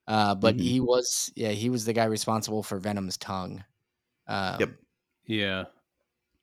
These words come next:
Speaker 2: Which he didn't even
Speaker 3: Um,
Speaker 2: remember.
Speaker 1: Didn't remember and
Speaker 3: Really
Speaker 1: actually
Speaker 3: funny.
Speaker 1: doesn't really care for Venom. <laughs>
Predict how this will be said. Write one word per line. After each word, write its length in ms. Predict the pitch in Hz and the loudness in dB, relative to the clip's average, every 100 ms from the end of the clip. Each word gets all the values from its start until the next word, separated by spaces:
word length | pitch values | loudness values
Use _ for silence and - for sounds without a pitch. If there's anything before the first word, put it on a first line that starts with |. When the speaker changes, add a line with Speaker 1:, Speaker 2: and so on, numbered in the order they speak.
| - | 2
Speaker 2:
Which 200 | 120 110 | 4 6
he 120 | 135 | 6
didn't 180 | 123 117 | 6 6
even 120 | 117 | 6
Speaker 3:
Um, 60 | 104 | 4
Speaker 2:
remember. 580 | 98 95 98 92 92 - _ - - - - - - | 4 4 4 2 0 -4 _ -12 -12 -12 -20 -20 4
Speaker 1:
Didn't 180 | 220 226 | 8 12
remember 440 | 214 196 196 190 | 12 12 12 12
and 80 | 160 | 12
Speaker 3:
Really 120 | 151 | 8
Speaker 1:
actually 280 | 165 - 175 | 6 4 4
Speaker 3:
funny. 80 | 147 | 6
Speaker 1:
doesn't 240 | 147 160 | 4 6
really 240 | 160 151 | 6 6
care 240 | 131 139 131 | 4 4 4
for 160 | - | 2
Venom. 380 | 113 117 98 87 | 2 2 2 -4
<laughs> 0 | - | -10